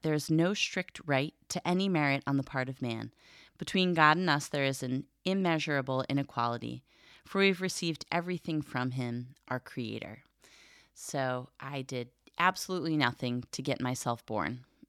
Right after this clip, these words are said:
It's my, my life is a pure gift, and, um, God just continues to give each of us gift upon gift. And so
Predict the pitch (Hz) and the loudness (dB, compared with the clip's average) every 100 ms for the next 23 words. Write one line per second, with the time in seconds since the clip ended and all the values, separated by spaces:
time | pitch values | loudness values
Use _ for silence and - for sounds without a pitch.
0 | _ 135 - - - 139 - 147 143 135 | _ -12 -12 -12 -4 -2 0 2 4 4
1 | 143 127 113 - - 202 190 156 120 - | 2 -2 -4 -8 -6 -2 0 0 0 -2
2 | - - - - - - 139 123 120 123 | -14 -16 -20 -20 -20 -8 -4 -2 -2 -2
3 | 123 - - - - - - _ - 151 | -4 -8 -12 -20 -20 -20 -20 _ -18 -14
4 | 139 135 139 - 139 139 143 - - 147 | -12 -12 -12 -8 -6 -4 -4 -6 -4 -4
5 | - 139 147 160 - 143 127 - 143 127 | -4 -2 0 -2 -4 -4 -4 -4 -4 -2
6 | 180 180 180 165 147 - 202 208 - 185 | -4 -2 2 2 2 0 -2 -2 -4 -6
7 | 143 131 131 135 135 - - - - - | -2 -2 0 0 0 -4 -20 -20 -20 -20
8 | _ 143 139 - - 139 131 127 127 131 | _ -2 0 -2 -2 2 2 0 -2 -6